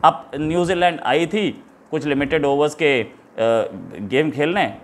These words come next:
और वो उसके बाद, अ, एक मेल पहुंची इनके हिसाब से, पाकिस्तान के हिसाब से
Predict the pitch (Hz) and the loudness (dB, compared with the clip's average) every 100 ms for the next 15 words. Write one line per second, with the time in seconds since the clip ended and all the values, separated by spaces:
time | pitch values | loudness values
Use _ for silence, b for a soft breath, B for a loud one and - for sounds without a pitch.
0 | - 196 233 233 220 - 226 175 190 190 | -2 2 4 4 2 0 0 2 2 2
1 | - 147 156 156 151 147 147 139 151 151 | -6 -4 0 2 2 0 -4 -4 -2 -2
2 | 127 127 156 175 - 143 170 170 131 147 | -2 0 0 0 0 -2 -2 -4 -2 -2
3 | 139 120 107 139 165 175 170 160 - - | -2 -4 -2 2 2 2 -6 -8 -10 -14
4 | - 131 131 127 123 123 151 160 165 | -6 -6 -4 -8 -8 -6 -4 -4 -6